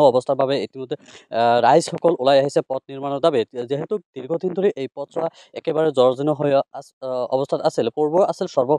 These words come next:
সম-, বিধানসভা সমষ্টিৰ অন্তৰ্গত ভাটাৰমাৰী। এই ভাটাৰমাৰী, আহ, গাঁওখন সম্পূৰ্ণ সৰভোগ সমষ্টি আছিল আৰু যেতিয়া সমষ্টি পুনৰ নিৰ্ধাৰণ হোৱাৰ পিছত এতিয়া বৰ্তমান বিজনী বিধানসভা সমষ্টিত আৰু পূৰ্বৰে, পূৰ্বৰ বিধায়ক সৰভোগ, আহ, সৰভোগ বিধানসভা সমষ্টিৰ বিধায়ক, আহ, মনোৰঞ্জন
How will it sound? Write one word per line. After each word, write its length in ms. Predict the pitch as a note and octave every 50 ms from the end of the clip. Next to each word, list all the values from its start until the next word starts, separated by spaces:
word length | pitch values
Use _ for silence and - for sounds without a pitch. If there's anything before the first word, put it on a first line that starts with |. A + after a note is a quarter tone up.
| _ _ _
সম-, 240 | - D#3 D3+ E3 - _ _ - _ _
বিধানসভা 340 | - B2+ D3 D3 C#3+ D#3+ E3 D#3 -
সমষ্টিৰ 280 | D#3+ D#3 D3+ - E3 - C3
অন্তৰ্গত 360 | B2 - D3 D3 C#3 C#3+ - D#3+ E3 F3+ _ _ _ _ _ _
ভাটাৰমাৰী। 380 | - - E3 E3 E3 D#3 C3+ A#2+ - - E3
এই 60 | F#3+ - -
ভাটাৰমাৰী, 380 | D#3 - F#3+ F#3+ F#3+ F#3+ G3
আহ, 320 | F#3 - - C3+ C3 C3 C3 A#2+ C#3
গাঁওখন 280 | C#3+ D3 - - F3 E3+ -
সম্পূৰ্ণ 240 | - C#3+ - D#3 D3+ D#3 D#3+ -
সৰভোগ 240 | - C#3 B2+ D3 D3+ - -
সমষ্টি 220 | D#3+ D#3 D3 - F3 E3
আছিল 120 | - - G#3+ A3+
আৰু 80 | C#3+ C3
যেতিয়া 180 | C#3+ - F#3 F#3 - _ - - - _ -
সমষ্টি 280 | - D#3 F3+ F3 - G#3 F3+
পুনৰ 140 | F3 D#3+ D#3+ D#3
নিৰ্ধাৰণ 240 | D#3 C#3+ D3+ D#3+ E3 D3+
হোৱাৰ 120 | D#3+ D#3+ D#3+ D#3
পিছত 160 | D#3 - E3+ - -
এতিয়া 160 | - D#3+ D#3+ C#3+ C3
বৰ্তমান 240 | C3 B2+ - D#3 D#3+ C#3+
বিজনী 180 | - B2+ B2 D#3 C#3
বিধানসভা 320 | C#3 C#3+ C#3+ C3+ D#3 E3 D#3+ -
সমষ্টিত 280 | F#3 F#3 - - A#2+ - - C3+
আৰু 80 | D3 D3+ _
পূৰ্বৰে, 380 | - F3+ F3+ F3+ G3 G3+ G#3 G#3+ G#3+ - - - - _ _ -
পূৰ্বৰ 240 | F3 F3+ F#3 G3+ F#3+ D#3+
বিধায়ক 260 | E3 D3 D#3+ F3+ F3+ - -
সৰভোগ, 220 | D3+ C#3 E3+ E3+ - _ _ _ -
আহ, 140 | - B2+ C3+ C#3 -
সৰভোগ 220 | - E3+ E3 F#3+ F#3+ D#3+ D#3
বিধানসভা 360 | C#3+ D#3+ E3 E3 E3+ E3+ F3 D#3+
সমষ্টিৰ 260 | F3 F3+ E3 - E3+ C#3
বিধায়ক, 280 | C3+ C#3+ D3+ D#3+ E3+ E3+ -
আহ, 100 | - C3 B2+
মনোৰঞ্জন 300 | B2+ C#3 C#3+ D#3 D3 E3+